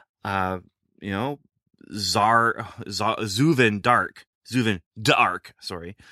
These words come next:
says, "Tonight is the night Helium dies." The cover of the next issue tells us this is the day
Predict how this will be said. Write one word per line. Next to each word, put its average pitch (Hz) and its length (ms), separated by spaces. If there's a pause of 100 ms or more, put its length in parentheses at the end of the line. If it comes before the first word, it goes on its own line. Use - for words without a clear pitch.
(320)
says, 120 300
"Tonight 127 340
is 110 100
the 117 60
night 113 180
Helium 117 280
dies." 110 480
The 107 80
cover 113 260
of 113 60
the 110 60
next 110 200
issue 110 240
tells 107 300
us 110 120
this - 220
is 127 120
the 131 80
day 120 520